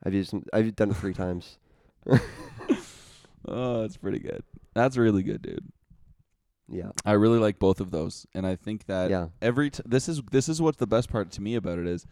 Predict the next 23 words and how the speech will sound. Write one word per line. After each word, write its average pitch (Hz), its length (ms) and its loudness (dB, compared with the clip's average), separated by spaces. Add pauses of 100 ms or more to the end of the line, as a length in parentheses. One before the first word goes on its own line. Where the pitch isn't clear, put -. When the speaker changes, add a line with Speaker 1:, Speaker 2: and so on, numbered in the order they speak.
(300)
Speaker 2:
is 104 120 -4
every 135 140 2
time 160 200 2
you 120 80 2
do 120 200 8
one, 113 180 6
you 92 60 0
gotta 104 160 2
get 104 140 -4
more 107 140 2
creative 98 360 0
for 98 120 -2
the 87 80 -4
next, 90 420 -6
and 92 180 -6
I 95 200 -4
know 104 420 4
you, 95 440 4
and 92 220 -4
you 101 140 2
will 95 140 2
never 92 240 -2
stop. - 340 -8